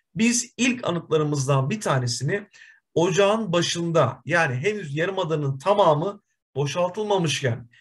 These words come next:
henüz tamamen Çanakkale Zaferi oluşmamışken bir anıt yapıyoruz. Ve anıtın üzerine biz zafer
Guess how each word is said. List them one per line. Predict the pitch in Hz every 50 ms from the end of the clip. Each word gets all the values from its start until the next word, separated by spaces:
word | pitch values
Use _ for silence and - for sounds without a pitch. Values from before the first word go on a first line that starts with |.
| _ _
henüz | - 185 214 214 214 214 -
tamamen | - 175 170 185 214 214 202 185 165 151
Çanakkale | 147 - 170 185 208 214 214 - 170 165 160
Zaferi | 143 160 143 147 151 156 190 214 214 214 - _ _ _ _ _
oluşmamışken | 151 156 190 247 254 - - 175 151 139 135 135 - - 185 208 233 226 - _ _ _ _ 160
bir | 214 233 240 -
anıt | 135 143 233 233 -
yapıyoruz. | 208 165 139 - 120 113 110 117 - - - _ _ - - _ -
Ve | - -
anıtın | 151 160 175 175 - 254 240
üzerine | 202 180 175 156 156 156 156
biz | 208 226 220 - - _ _ _ _
zafer | 131 127 123 135 151 160 - - 208 220 220 - -